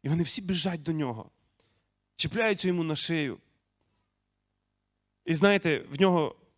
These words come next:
дружину звати Вера, а він Міша. І у всіх дітей: тьотя Вера і Мішка. Він навіть не дядя Міша був. Він був Мішка.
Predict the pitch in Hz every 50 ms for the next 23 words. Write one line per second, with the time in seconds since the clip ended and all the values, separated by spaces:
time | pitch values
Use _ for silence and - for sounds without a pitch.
0 | _ _ _ _ _ _ _ - 139 135 185 196 185 175 214 214 196 170 160 143
1 | 139 165 190 180 175 - 160 147 151 175 202 208 196 165 123 - - - 117 123
2 | 135 185 220 208 180 156 - - - 143 151 170 185 185 175 - - 113 - -
3 | _ _ _ _ _ _ _ _ _ _ _ _ _ _ _ _ _ _ _ _
4 | _ - - - _ _ _ _ - 190 185 151 - 262 277 226 180 196 220 -
5 | - 220 185 175 165 - 220 226 220 - 214 202 220 277 285 240 180 135 - -
6 | - 226 220 196 180 175 151 - - - - 87 - _ _ _ _ _ _ _
7 | _ _ _ _ _ _ _ _ _ _ _ _ _ - 185 196 220 226 220 214
8 | - 208 196 180 196 185 160 170 175 175 160 - 156 127 123 123 85 - _ _
9 | _ _ _ _ _ _ _ - 339 269 220 196 226 214 196 208 214 196 - -
10 | - 123 -